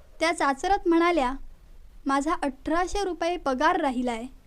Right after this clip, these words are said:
तेवढा दिलात तर?" त्यावर मालक हसले. त्यांना काय बोलावे ते कळेना, पण युवा दीपा केरकर यांच्या रोजगाराचं लक्षात आलं,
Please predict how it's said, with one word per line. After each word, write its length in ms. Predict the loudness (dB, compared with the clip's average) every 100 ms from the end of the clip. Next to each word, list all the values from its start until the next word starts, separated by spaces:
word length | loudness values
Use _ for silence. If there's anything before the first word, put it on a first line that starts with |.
| -6
तेवढा 340 | 2 2 4 2
दिलात 280 | 2 0 0 -4
तर?" 220 | -4 -2 -4 -8 -16 -20 -20 -20 -20 -20 -20 -20 -20 -20 -20 -20 -18 -18 -20 -20 -20 -6 2
त्यावर 280 | 4 6
मालक 400 | 4 4 2 0
हसले. 320 | -4 -2 0 0 -4 -18 -20 -20 -20 -4
त्यांना 260 | 2 4 2
काय 320 | 4 6 6
बोलावे 460 | 4 4 6 6 4
ते 80 | 0
कळेना, 440 | 0 4 4 4 0 -8 -18 -18 -16 -16 0
पण 120 | 4
युवा 340 | 6 6 6 4
दीपा 320 | 2 2 0
केरकर 560 | 2 0 2 2 0 -2 -12 -2
यांच्या 360 | 2 2 0 2
रोजगाराचं 720 | 4 4 2 4 4 2 2
लक्षात 480 | 2 0 4 4 4
आलं, 240 | 2 0